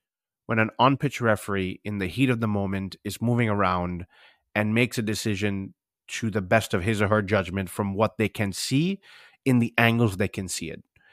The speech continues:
I have never been a fan of V A R the way it has been impl-, implemented for football. Coming to that, you now have a team of referees that are sitting on the sidelines that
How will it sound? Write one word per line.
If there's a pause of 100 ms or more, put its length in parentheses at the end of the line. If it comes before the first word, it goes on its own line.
(840)
I
have
never
been
a
fan
of
V
A
R
the
way
it
has
been
impl-,
implemented
for (320)
football. (1120)
Coming
to
that, (600)
you
now
have
a (100)
team
of
referees (800)
that
are
sitting
on
the
sidelines
that